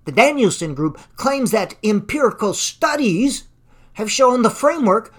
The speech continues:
to lead to improved student learning. This claim is false and misleading. While there's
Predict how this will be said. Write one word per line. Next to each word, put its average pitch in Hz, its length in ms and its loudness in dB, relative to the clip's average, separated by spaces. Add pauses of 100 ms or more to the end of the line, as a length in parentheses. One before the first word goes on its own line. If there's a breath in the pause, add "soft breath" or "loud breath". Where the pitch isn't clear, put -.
(140 soft breath)
to 254 100 -4
lead 247 320 -2
to 285 140 -2
improved 247 420 -4
student 214 460 -6
learning. 294 500 -4 (800 soft breath)
This 202 400 0
claim 226 480 -4
is 208 380 4
false 202 520 -2 (100)
and 202 400 -2
misleading. 214 1160 0 (1000 soft breath)
While 160 220 -2
there's 135 320 -2